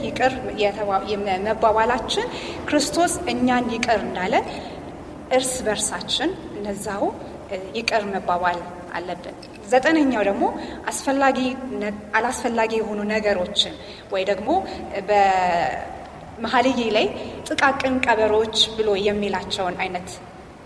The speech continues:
ጊዜያችንን የሚገሉ፣ ፍቅራችንን፣ ያለንን አንድነት፣ ህብረታችንን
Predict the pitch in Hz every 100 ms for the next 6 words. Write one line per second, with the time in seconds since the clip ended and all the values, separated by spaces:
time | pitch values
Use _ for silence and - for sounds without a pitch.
0 | - - - - - - - - - -
1 | - 254 269 262 269 269 233 220 208 196
2 | 196 196 190 165 175 - 262 - 262 269
3 | 254 220 190 185 202 233 254 269 - 220
4 | 226 220 202 - 233 240 254 254 - 247
5 | 233